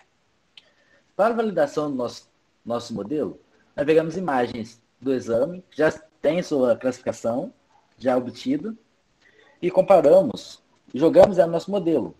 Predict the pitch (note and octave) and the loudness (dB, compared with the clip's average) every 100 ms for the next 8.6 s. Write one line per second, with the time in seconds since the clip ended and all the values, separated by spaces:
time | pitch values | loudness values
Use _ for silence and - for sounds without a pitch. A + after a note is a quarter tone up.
0 | _ _ _ _ _ _ _ _ _ - | _ _ _ _ _ _ _ _ _ -6
1 | - F#3 G3+ D#3+ C3+ A2 A2 C3 E3 F2 | 2 2 4 4 4 -2 -4 -2 -2 -2
2 | - _ _ _ - - D#3+ F3 D#3 C#3+ | -10 _ _ _ -8 -6 -2 2 4 4
3 | D3+ - E3+ E3+ D#3 D3 D3+ F3+ - _ | 2 0 -2 0 -4 -2 -4 -8 -16 _
4 | _ _ _ _ - C#3 C#3 D#3+ E3+ - | _ _ _ _ -4 0 0 2 0 2
5 | D#3 E3 E3 E3 E3+ E3 F#3 F#3+ F#3 C#3+ | 0 0 0 -2 -2 0 0 0 0 0
6 | C#3 E3 D#3+ E3 E3 G#3+ G3+ D#3+ A2 - | -2 0 0 -2 -4 -6 -4 -2 -2 -6
7 | - B2+ C3 C#3 C#3+ E3 E3 E3 D#3+ C3+ | -8 -4 -2 -2 -2 0 0 0 0 2
8 | C#3+ E3 E3 C3 - - | 0 0 0 0 0 -10